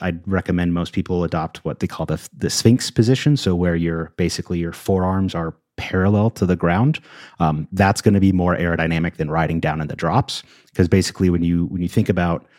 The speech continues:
aerodynamic drag, just imagine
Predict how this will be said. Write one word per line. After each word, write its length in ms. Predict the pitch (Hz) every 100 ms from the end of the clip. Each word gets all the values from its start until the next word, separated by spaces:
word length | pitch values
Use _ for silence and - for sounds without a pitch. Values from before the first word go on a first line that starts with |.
| _ _ -
aerodynamic 540 | 95 92 90 87 85 - -
drag, 560 | 92 82 80 78 - _ -
just 200 | 90 92
imagine 600 | 87 87 87 87 85